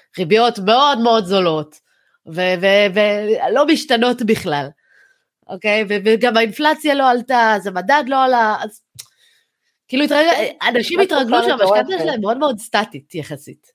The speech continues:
Speaker 2: נכון.
Speaker 1: ו-, ופתאום בבת אחת הכל עולה, גם המדד, גם הזה.
Speaker 2: עלה להם ללווים במעל שש מאות שקלים כבר ההחזר, בממוצע.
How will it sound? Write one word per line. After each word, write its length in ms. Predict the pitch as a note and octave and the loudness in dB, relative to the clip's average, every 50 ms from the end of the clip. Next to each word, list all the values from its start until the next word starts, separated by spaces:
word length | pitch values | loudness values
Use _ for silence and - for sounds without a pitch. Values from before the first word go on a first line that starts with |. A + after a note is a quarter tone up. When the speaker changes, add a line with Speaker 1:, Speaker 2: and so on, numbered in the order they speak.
| _ - | _ -14
Speaker 2:
נכון. 400 | F3 F3+ F3 - E3+ D#3 D3+ D#3 | -14 -14 -10 -6 -6 -6 -6 -8
Speaker 1:
ו-, 500 | F3+ F3+ _ _ - C4 B3 A#3 G#3+ - | -10 -14 _ _ -4 -2 0 0 -2 0
ופתאום 380 | - F#4+ F#4 F#4 F#4+ F#4 E4 A3+ | 2 0 2 2 2 2 2 2
בבת 320 | B3+ A3 B3 D4 D4+ D4+ | 2 2 2 0 0 -2
אחת 260 | D4 - D4+ D4+ D4+ - | -6 -6 -6 -8 -8 -10
הכל 260 | - - A3 A3 G#3 | -8 -4 -2 -2 0
עולה, 160 | F#3 E3 D#3+ - - | -2 -4 -6 -8 -10
גם 140 | - A3 A2+ | -10 -8 -8
המדד, 300 | G#2 G#2 F3+ D3 E3+ D#3+ - - _ - - - | -10 -10 -12 -16 -16 -18 -20 -20 _ -20 -20 -16
גם 160 | G#3+ A3 B3 | -14 -12 -10
הזה. 320 | A#3+ G#3+ G3 F#3+ - - - - _ _ _ _ - G#3 | -10 -12 -12 -14 -18 -20 -20 -20 _ _ _ _ -2 0
Speaker 2:
עלה 320 | G3+ G3+ G#3 G#3+ A#3 C4 | 2 4 4 4 4 4
להם 320 | D4 D#4+ D#4+ D#4 D#4 C4 | 2 2 0 0 0 2
ללווים 560 | B3 A#3 A#3 A3+ A3 A3 A3 G#3 G#3 B3+ C#4 A#3+ | 2 4 4 4 4 4 2 2 0 0 2 2
במעל 300 | A#3+ G#3 G3 G#3 G#3+ A#3 | 2 2 2 2 2 0
שש 260 | - C4 B3+ - - | -2 -4 -6 -6 -8
מאות 160 | B3 A#3+ - | -10 -10 -10
שקלים 400 | - - A#3 A#3 B3 A#3+ A#3+ A3+ | -6 -4 -2 -2 -2 -2 -4 -2
כבר 100 | G3+ G3+ | 0 2
ההחזר, 500 | F#3+ F#3 F#3 F3 F3 E3 - D#3 C#3+ - - _ _ _ | 2 2 2 0 -2 -4 -4 -4 -4 -4 -8 _ _ _
בממוצע. 580 | E3+ F3+ F3 F3 F3 F3 F3 F3 - - E3 | -2 -2 0 0 -4 -6 -8 -8 -4 -2 -2